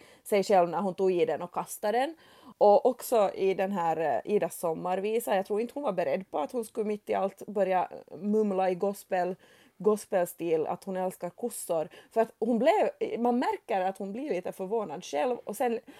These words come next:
börjar hon jamma med någonting för att hon fastnar och glömmer bort den egentliga texten, så att pianisten måste hjälpa henne.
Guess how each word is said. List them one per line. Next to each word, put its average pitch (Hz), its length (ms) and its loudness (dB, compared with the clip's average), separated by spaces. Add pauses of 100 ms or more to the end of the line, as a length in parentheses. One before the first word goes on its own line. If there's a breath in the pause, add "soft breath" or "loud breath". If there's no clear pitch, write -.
(160 loud breath)
börjar 233 180 8
hon 233 200 0
jamma 262 380 0
med 190 140 -4
någonting 202 420 -4
för 185 100 -4
att 180 140 -4
hon 208 120 -8
fastnar 202 600 -6
och 196 80 -2
glömmer 202 280 2
bort 190 400 0
den 196 180 -4
egentliga 233 580 -2
texten, 180 500 -4
så 190 80 -4
att 180 140 -6
pianisten 196 520 -2
måste 185 200 -6
hjälpa 202 280 -2
henne. 202 340 -8